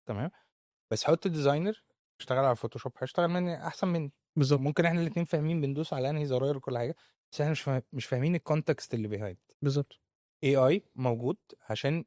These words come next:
Speaker 1: يطلع، مش موجود عشان يطلع لك الناتج النهائي، هو موجود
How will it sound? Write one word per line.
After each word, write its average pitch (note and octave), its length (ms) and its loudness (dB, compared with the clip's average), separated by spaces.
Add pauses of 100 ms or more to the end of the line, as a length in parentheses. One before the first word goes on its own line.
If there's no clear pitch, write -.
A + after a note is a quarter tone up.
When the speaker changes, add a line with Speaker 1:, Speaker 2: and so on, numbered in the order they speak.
Speaker 1:
يطلع، C3 580 2
مش C3 200 -4
موجود B2 400 2
عشان D3 280 -2
يطلع C#3+ 340 2
لك D#3 200 -2
الناتج B2 360 -4
النهائي، A2 400 -4 (560)
هو B2 180 2
موجود B2 400 -2